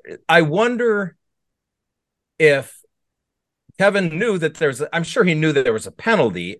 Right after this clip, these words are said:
and he just feel, he felt like th-, the benefit was more than the cost. When you look at the, the, the true penalties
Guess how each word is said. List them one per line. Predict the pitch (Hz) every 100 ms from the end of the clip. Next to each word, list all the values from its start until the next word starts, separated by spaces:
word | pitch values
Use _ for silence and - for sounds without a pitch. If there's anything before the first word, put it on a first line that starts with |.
| 135
and | 135
he | 147
just | 143 135
feel, | - 160 -
he | 135 143
felt | 143 156
like | 143 127
th-, | - -
the | 131 120 123
benefit | 98 143 165 - 127
was | 117 101 - _ _
more | 131 147
than | 120
the | 110
cost. | - 180 156 -
When | 151
you | 160
look | 190 277 -
at | 170 -
the, | 120 110 _ _ -
the, | 135 143 - -
the | 143
true | 143 - 190
penalties | - 180 160 127 123 98 -